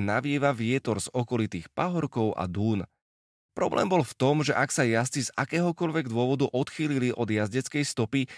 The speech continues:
došlo k dramatickej strate prilnavosti a auto sa takmer okamžite dostalo do problémov. Prvá Veľká cena musela byť dokonca o jeden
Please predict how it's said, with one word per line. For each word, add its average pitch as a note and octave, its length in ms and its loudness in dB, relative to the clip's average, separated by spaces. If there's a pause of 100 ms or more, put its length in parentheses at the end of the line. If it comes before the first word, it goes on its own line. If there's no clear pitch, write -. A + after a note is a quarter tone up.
(120)
došlo E3 400 0
k G#2+ 80 -4
dramatickej C3+ 640 0
strate B2+ 480 -2
prilnavosti A#2 800 0
a D#2 160 -4
auto A#2+ 320 -2
sa A2+ 160 -4
takmer G2 480 -2
okamžite B2+ 640 0
dostalo F#2 400 -2
do E2+ 80 -6
problémov. F2+ 720 -4 (480)
Prvá F#3+ 240 4
Veľká E3 400 4
cena C#3 240 4
musela D#3 320 2
byť C#3 160 2
dokonca D3 560 2
o A2+ 80 4
jeden C#3+ 240 2